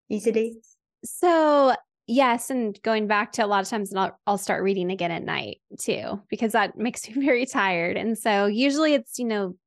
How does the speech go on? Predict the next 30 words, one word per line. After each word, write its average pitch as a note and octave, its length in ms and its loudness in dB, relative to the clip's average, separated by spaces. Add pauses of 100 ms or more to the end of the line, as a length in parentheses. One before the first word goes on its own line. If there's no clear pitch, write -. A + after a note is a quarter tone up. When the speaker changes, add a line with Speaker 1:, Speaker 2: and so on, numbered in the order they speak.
(280)
Speaker 2:
ha-, D4 300 -2
we A#3+ 140 -4
do, F#4+ 220 4
I D4 160 0
do F#4+ 200 2
almost C4 260 0
the F3 60 -18
same G3 280 -4
things, F#3+ 360 -4
I F#3+ 60 -4
feel F#3 140 -6
like, F3 140 -2
every F3 220 -6
night, D3 160 -6
especially B3+ 240 0
'cause A#3+ 160 -8
I A3 40 2
have F#3 120 -6
kids. F#3 260 -2
I G3 60 0
don't G#3+ 180 0 (440)
go C#3+ 140 -2
out F3 300 -2
much - 440 -6 (360)
<laughs> G#3+ 200 0
and C4+ 360 4
do G#3+ 160 2
things. F#3+ 460 -2
And G#3+ 180 -2
so, G3+ 320 4